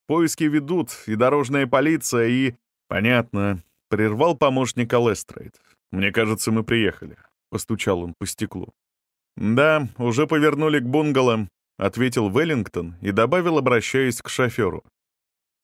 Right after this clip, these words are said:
«Андре, сверните к тринадцатому дому». «Интересно, кто выбирает для нас дома с такими несчастливыми номерами?» Как бы, между прочим, поинтересовался Лестрейд. «К чему такой вопрос?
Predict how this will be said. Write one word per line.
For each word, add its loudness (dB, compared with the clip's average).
«Андре, 2
сверните 0
к -16
тринадцатому 0
дому». 0
«Интересно, 2
кто -2
выбирает 2
для 2
нас 0
дома 0
с -4
такими 0
несчастливыми 0
номерами?» 2
Как -2
бы, 0
между 0
прочим, -4
поинтересовался 2
Лестрейд. -2
«К -20
чему -2
такой 0
вопрос? 0